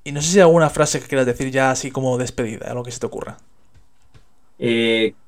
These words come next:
Speaker 2: que lo que, bueno, lo que hablaba, en, en la línea de todo lo que hemos hablado, decir que, que para mucha gente que quizá lo denigra, el tema de los videojuegos son más serios de lo que mucha gente opina, y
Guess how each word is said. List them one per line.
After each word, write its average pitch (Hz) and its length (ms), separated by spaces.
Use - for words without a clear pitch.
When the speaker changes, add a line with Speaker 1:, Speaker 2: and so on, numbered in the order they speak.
Speaker 2:
que 127 500
lo 131 180
que, 127 140
bueno, 135 240
lo 120 120
que 120 60
hablaba, 139 280
en, 135 100
en 123 140
la 127 80
línea 170 280
de 160 100
todo 151 140
lo 143 100
que 135 80
hemos 135 180
hablado, 135 340
decir 135 360
que, 120 480
que 110 120
para 107 220
mucha 123 280
gente 120 320
que 113 100
quizá 110 280
lo 113 180
denigra, 117 460
el - 260
tema 127 180
de 135 60
los 120 80
videojuegos 117 400
son 131 120
más 123 160
serios 135 480
de 120 280
lo 120 160
que 127 120
mucha 135 300
gente 135 280
opina, 143 400
y 147 240